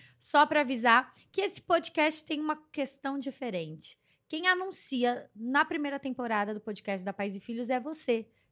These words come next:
que é mulher, mãe, empreendedora, que por algum motivo precisou empreender, tem essa necessidade, ou por escolha resolveu mudar seu estilo de vida e ter o seu próprio negócio. A Pais e Filhos vai te dar visibilidade.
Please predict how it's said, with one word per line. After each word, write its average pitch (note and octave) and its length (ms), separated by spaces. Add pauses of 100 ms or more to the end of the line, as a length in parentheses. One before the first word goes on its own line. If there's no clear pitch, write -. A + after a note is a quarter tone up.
que A#3+ 100
é - 20
mulher, A3+ 440
mãe, A#3 320
empreendedora, G3+ 920 (260)
que - 100
por C4 100
algum B3 180
motivo C4+ 520
precisou C4 640
empreender, A#3 480
tem A#3 200
essa A#3 180
necessidade, G#3+ 800 (300)
ou A4 220 (120)
por E4+ 140
escolha C4 540
resolveu A3+ 640
mudar A3 500
seu A3 140
estilo G#3+ 280
de F#3+ 140
vida G#3 300
e G3+ 260
ter G3+ 180
o F#3 60
seu G3+ 140
próprio F#3+ 340
negócio. F#3+ 440 (300)
A - 100
Pais A3 240
e A3 40
Filhos A3 260
vai G#3 100
te G#3 120
dar G3 120
visibilidade. G3 1000